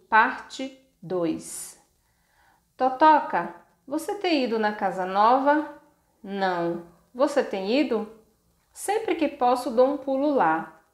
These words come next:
Mas por que tudo isso? Quero saber se Minguinho está bem. Que diabo é Minguinho? É o meu pé de laranja lima. Você arranjou um nome que se parece muito com ele.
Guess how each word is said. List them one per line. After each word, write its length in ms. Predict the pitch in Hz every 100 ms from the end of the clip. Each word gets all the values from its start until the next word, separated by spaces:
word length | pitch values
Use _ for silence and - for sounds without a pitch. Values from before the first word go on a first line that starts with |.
| _ _ _ _ _ -
Mas 200 | - -
por 200 | 466 453
que 140 | 277
tudo 300 | 269 226 226
isso? 440 | 190 175 - - - - _ _ _ _ _
Quero 240 | 208 208
saber 360 | 226 226 196 220
se 180 | - 247
Minguinho 420 | 247 262 220 220
está 320 | 233 - 262
bem. 500 | 220 185 170 170 - - - - _ _ _
Que 140 | - -
diabo 420 | - - 262 269
é 60 |
Minguinho? 640 | 269 262 220 202 220 302 339 - _ _ _ _ _ _
É 100 | 233
o 40 |
meu 220 | 240 294 311
pé 140 | 240
de 140 | 240
laranja 500 | 262 262 254 254 294
lima. 480 | 269 208 208 196 175 - _ _ _ _ _ _ _ _ _ -
Você 280 | 240 -
arranjou 520 | 285 311 311 269 262 269
um 100 | 254
nome 300 | 240 254 262
que 100 | 269
se 200 | - 269
parece 480 | 262 247 254 254
muito 340 | 247 247 285 330
com 260 | - 349
ele. 460 | 240 185 180 185